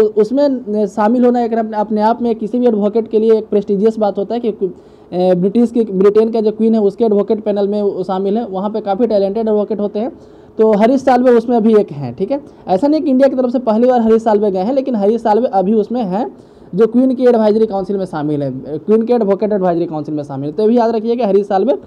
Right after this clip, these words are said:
उसमें भी हैं। तो ये, मतलब, ए, लेकिन ये पहले ऐसे, ए, क्या बोलते हैं, पहले ऐसे advocate हैं जो सुप्रीम कोर्ट में भी registered हैं और ब्रिटिश के, और ब्रिटेन के जो, ए, ए,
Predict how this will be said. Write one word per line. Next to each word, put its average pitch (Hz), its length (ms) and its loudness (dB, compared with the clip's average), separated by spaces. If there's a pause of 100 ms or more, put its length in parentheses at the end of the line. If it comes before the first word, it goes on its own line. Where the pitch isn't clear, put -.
(340)
उसमें 233 320 4
भी 175 100 4
हैं। 127 200 -6 (400)
तो 202 120 6
ये, 220 240 6
मतलब, 240 300 0
ए, 240 80 6
लेकिन 240 280 4
ये 277 60 6
पहले 254 320 4
ऐसे, 277 280 6
ए, 220 540 0
क्या 214 120 2
बोलते 190 240 0
हैं, 180 200 -8
पहले 240 220 4
ऐसे 294 140 4
advocate 233 360 2
हैं 254 80 2
जो 269 60 -2
सुप्रीम 240 380 0
कोर्ट 254 200 0
में 247 100 0
भी 262 60 2
registered 240 440 0
हैं 285 80 2
और 254 140 -2
ब्रिटिश 220 360 2
के, 247 120 0 (460)
और 202 120 4
ब्रिटेन 233 420 4
के 262 140 2
जो, 247 240 4
ए, - 20 4
ए, 208 360 -2